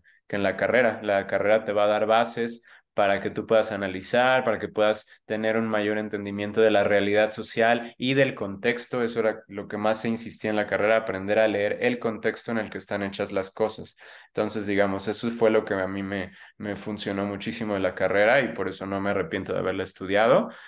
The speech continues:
pero no es necesario si lo que tú buscas es algo artístico.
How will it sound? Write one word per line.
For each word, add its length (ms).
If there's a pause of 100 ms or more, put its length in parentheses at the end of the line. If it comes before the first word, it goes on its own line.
(320)
pero 240
no 160
es 120
necesario 580
si 160
lo 140
que 100
tú 160
buscas 480
es 160
algo 240
artístico. 720